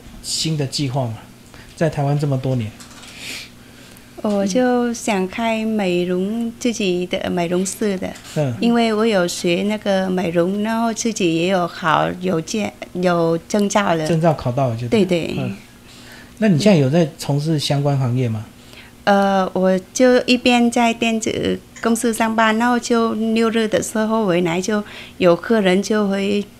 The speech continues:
Speaker 2: 就自己会在家，然后就接客人这样。
Speaker 1: 哦，在家自己兼差就对，但是你希望自己开店。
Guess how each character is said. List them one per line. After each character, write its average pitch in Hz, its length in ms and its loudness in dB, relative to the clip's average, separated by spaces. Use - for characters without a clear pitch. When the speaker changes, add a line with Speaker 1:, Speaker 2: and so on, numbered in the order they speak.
Speaker 2:
就 220 300 0
自 220 220 -4
己 180 280 0
会 202 480 2
在 226 220 4
家， 220 300 2
然 214 160 2
后 226 160 2
就 208 420 -2
接 214 320 -2
客 208 220 -4
人 170 300 0
这 185 100 -8
样。 180 140 -6
Speaker 1:
哦， 160 440 6
在 196 200 6
家 160 720 2
自 - 120 -6
己 127 180 -4
兼 143 280 0
差 131 200 -2
就 127 120 -2
对， 120 120 -4
但 175 180 2
是 185 100 4
你 147 120 4
希 139 260 2
望 151 140 4
自 147 140 -4
己 120 100 -4
开 123 200 -2
店。 120 200 -4